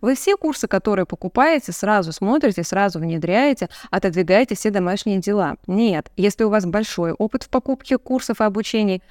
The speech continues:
то вы точно вспомните те курсы, на которые вы выделяли своё время и эмоции, и те курсы, на которые вы вообще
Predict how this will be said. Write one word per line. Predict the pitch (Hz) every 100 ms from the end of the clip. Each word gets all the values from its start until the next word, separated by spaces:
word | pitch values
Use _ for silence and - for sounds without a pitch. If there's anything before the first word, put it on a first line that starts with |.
| 294 -
то | 196 185
вы | 190 196
точно | 214 285 - 269
вспомните | - 233 226 185 -
те | 175 220 190
курсы, | 262 359 -
на | 202
которые | 185 180 240 220
вы | 190 185
выделяли | 185 190 190 190 156 151
своё | - 156 156
время | 156 175 170 160
и | - 190
эмоции, | 175 185 330 - 214 160
и | -
те | 185 190
курсы, | 247 330 226
на | 190
которые | 175 175 240 233
вы | 175 185
вообще | 190 - 254